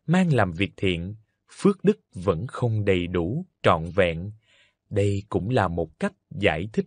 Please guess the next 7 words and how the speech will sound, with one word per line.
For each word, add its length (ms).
khác. 260
Như 320
thế 160
nào 360
là 260
lớn 400
lao 360